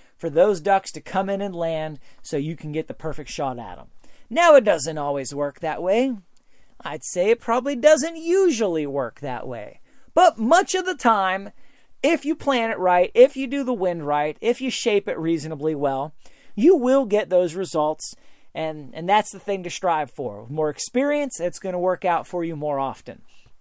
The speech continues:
So you wanna set 'em up like that. So you need enough decoys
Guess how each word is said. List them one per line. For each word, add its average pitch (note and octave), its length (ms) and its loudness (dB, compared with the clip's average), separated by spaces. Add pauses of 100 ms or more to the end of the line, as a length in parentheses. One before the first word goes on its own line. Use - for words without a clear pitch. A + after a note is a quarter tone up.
(1040)
So - 160 -6
you F#3 100 0
wanna D4 200 2
set C4+ 220 4
'em A3 120 2
up G#3+ 100 0
like F3+ 200 0
that. D3+ 200 -2
So G#3 100 -8
you B3 100 0
need G4+ 260 2
enough B3 560 -2
decoys D3+ 960 -2